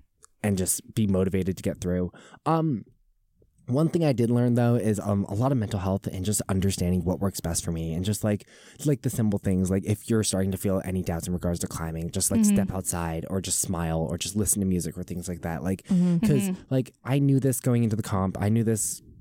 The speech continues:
Speaker 1: during the comp, but I didn't actually enforce them. Like, I would just be like, "Oh,
Speaker 2: Mm.
Speaker 1: well, I'm gonna take mental health and just make sure to, like, I'm not doing very great and I
Speaker 2: Mm-hmm.
Speaker 1: just need to get a sort of distraction or something."
Speaker 2: Mm-hmm.
Speaker 1: And then that just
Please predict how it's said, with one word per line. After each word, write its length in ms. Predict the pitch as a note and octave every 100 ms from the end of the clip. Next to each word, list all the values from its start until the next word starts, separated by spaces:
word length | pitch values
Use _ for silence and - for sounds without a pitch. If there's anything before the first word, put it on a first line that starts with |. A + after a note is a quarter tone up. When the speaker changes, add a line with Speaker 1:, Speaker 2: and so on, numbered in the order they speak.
| - _ _ _ _ _ F3 _ -
Speaker 1:
during 340 | A2+ A#2+ A#2
the 80 | G#2
comp, 360 | - F#2+ F#2 - G2
but 120 | A2+
I 80 | A2
didn't 220 | G#2 A2
actually 360 | - G2 - G2+
enforce 420 | F2 - E2 -
them. 220 | D#2 D2+
Like, 160 | E2+ F#2
I 60 | G2
would 100 | -
just 160 | -
be 100 | A2+
like, 120 | A2
"Oh, 280 | A3+ A3 D3+
Speaker 2:
Mm. 140 | G#2 G2
Speaker 1:
well, 180 | F2+ D#2 -
I'm 160 | G2+
gonna 260 | F#2+ F#2+ F#2 -
take 300 | - F2 -
mental 280 | E2+ E2+ D#2
health 320 | - G2 C#2
and 100 | F2
just 180 | F2+ E2+
make 160 | F2 E2
sure 180 | -
to, 60 | F2
like, 200 | F2+ F2+ - - - - -
I'm 360 | F2 E2+ F2 D#2 -
not 380 | A2 G2 E2 E2+
doing 240 | F2 F2
very 260 | F#2+ G2 F#2
great 360 | F#2+ D#2+ D2+ -
and 220 | F2 E2+
I 20 |
Speaker 2:
Mm-hmm. 260 | G#3+ - F2+
Speaker 1:
just 140 | F2
need 140 | -
to 120 | - E2+ - _ - - _
get 160 | A2 G2
a 60 |
sort 140 | - G#2
of 40 |
distraction 500 | G2+ - A#2+ - F2+
or 60 | E2
something." 320 | - - -
Speaker 2:
Mm-hmm. 220 | G#3+ G3
Speaker 1:
And 260 | E3+ F3+ -
then 100 | -
that 140 | E2
just 180 | - -